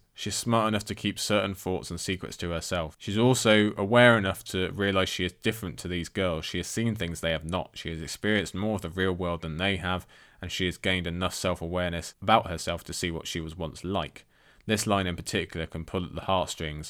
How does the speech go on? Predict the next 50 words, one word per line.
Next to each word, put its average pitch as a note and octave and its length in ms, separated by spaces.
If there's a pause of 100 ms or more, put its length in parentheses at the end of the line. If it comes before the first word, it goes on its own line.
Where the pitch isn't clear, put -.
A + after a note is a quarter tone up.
of E2 80
Sansa's E2+ 460
lost E2+ 280
youth. E2 360 (800)
"They A#2+ 120
are A#2+ 60
children," A2+ 460
Sansa D#2+ 300
thought. D#2 300 (540)
"They G#2+ 100
are G#2 60
silly A#2 280
little A2 220
girls, F#2+ 500
even B2+ 240
Eleanor. F2 440 (380)
They've B2+ 140
never F2+ 200
seen F2+ 220
a E2 60
battle, A#2+ 520
they've G2 120
never G2 260
seen G#2 200
a G#2 60
man A2+ 240
die. G2 340 (220)
They E2+ 100
know D#2 140
nothing. D#2+ 420 (760)
Their G2 120
dreams A2 380
were G2+ 80
full A2+ 180
of G2+ 100
songs G#2 440
and F2+ 100
stories, F2+ 540
the G#2 80
way A2+ 160
hers C3 240
had F2+ 180
been E2+ 180
before F#2 360
Joffrey G2+ 380
cut F#2 180
her F#2 100
father's F#2+ 380
head F2+ 180
off. D#2+ 260